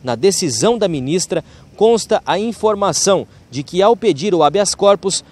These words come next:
Mauro Savi tentou comprovar que os parlamentares possuem o poder de decidir sobre a validade de prisões preventivas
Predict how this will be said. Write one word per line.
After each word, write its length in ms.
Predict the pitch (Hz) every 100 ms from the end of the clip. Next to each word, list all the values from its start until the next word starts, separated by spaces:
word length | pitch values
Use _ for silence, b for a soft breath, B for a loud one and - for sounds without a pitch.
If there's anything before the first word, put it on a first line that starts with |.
| b
Mauro 240 | 135 180 185
Savi 320 | - 202 202
tentou 380 | 196 175 202 196
comprovar 720 | 226 247 233 185 120 143 110
que 180 | - 180
os 180 | 185
parlamentares 1000 | - 220 233 233 226 139 170 196 147 -
possuem 680 | - 226 175 - 240 269 240
o 60 | 202
poder 400 | 202 160 123 117
de 140 | 117
decidir 720 | 110 120 254 - 247 131 202 - B B
sobre 480 | - 208 214 214 196
a 80 | 156
validade 680 | 143 214 214 120 160 208 175
de 100 | 170
prisões 380 | 160 131 139 117
preventivas 680 | 180 208 190 202 196 -